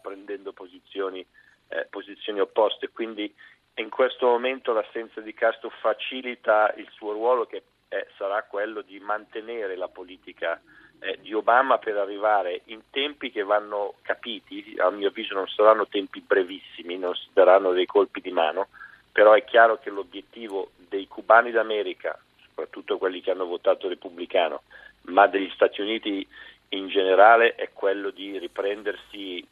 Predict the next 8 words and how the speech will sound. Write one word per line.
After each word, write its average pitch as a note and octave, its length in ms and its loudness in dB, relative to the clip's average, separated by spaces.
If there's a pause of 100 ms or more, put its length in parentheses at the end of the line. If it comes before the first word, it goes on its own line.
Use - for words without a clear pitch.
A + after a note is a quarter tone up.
progressivamente, F#2 1400 -4
progressivamente F2+ 880 -6
Cuba. A#2 420 0 (380)
Eh, - 180 -8
Cuba G#2+ 400 6
è G2+ 320 6
comunque G#2 540 -8
un'isola F#2+ 640 -2